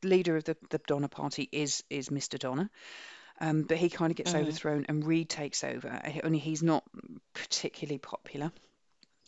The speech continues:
Speaker 1: um, 'cause he's all about caution, wants to share the rations and all that sort of stuff. Um, and there's, people are, are a little bit edgy with him,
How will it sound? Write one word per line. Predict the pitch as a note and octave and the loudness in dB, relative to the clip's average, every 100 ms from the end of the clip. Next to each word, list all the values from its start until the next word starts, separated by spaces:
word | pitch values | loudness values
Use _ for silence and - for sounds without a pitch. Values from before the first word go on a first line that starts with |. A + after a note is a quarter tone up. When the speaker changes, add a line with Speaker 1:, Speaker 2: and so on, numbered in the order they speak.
| - | -6
Speaker 1:
um, | D#3 D3+ | -2 0
'cause | F3 | 2
he's | F3 E3 | 4 6
all | D#3 | 4
about | D3+ - | 2 0
caution, | D#3+ D3 - D3 C#3+ | 0 2 4 4 2
wants | C#3+ D3 | 2 4
to | |
share | - D3+ C#3+ C#3 | 4 4 0 -2
the | C#3+ | 0
rations | C#3 C#3 - C#3+ C#3 | 0 0 0 0 -2
and | C#3 | -2
all | C#3 | -2
that | C#3 | -4
sort | - - | -6 -6
of | |
stuff. | - - - - - - - - - | -6 -6 -10 -18 -18 -16 -14 -14 0
Um, | D#3 D#3+ - | 4 4 8
and | F3 F3 | 8 12
there's, | F3+ F3 E3+ - - - - - - - _ _ _ - - | 12 12 10 4 -4 -10 -12 -16 -20 -20 _ _ _ -18 6
people | G#3 G#3 F#3 | 6 10 10
are, | E3 | 10
are | D#3+ D#3+ D#3 - | 10 10 8 6
a | |
little | D#3+ E3 F3 | 4 4 6
bit | E3 - | 4 6
edgy | D#3+ E3 - D#3 C#3+ - - D4 - _ | 4 6 4 4 2 -4 -14 -16 -20 _
with | D#3+ D#3 - | -2 0 -2
him, | D3 C#3 C#3 E3+ | -2 0 2 0